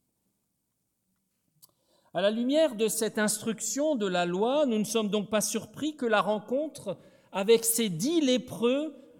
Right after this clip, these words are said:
et Jésus se passe à l'extérieur du village, alors que Jésus s'apprête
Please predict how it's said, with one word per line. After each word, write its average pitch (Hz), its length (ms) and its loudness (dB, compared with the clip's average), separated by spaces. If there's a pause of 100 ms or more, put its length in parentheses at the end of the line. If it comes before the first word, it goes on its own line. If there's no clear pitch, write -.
(380)
et 175 100 -2
Jésus 220 500 -2
se - 200 -2
passe 277 500 -2
à 226 100 0
l'extérieur 254 960 -2
du 208 140 -10
village, 208 580 -6 (360)
alors 285 500 8
que 269 180 0
Jésus 247 600 0
s'apprête - 1040 -2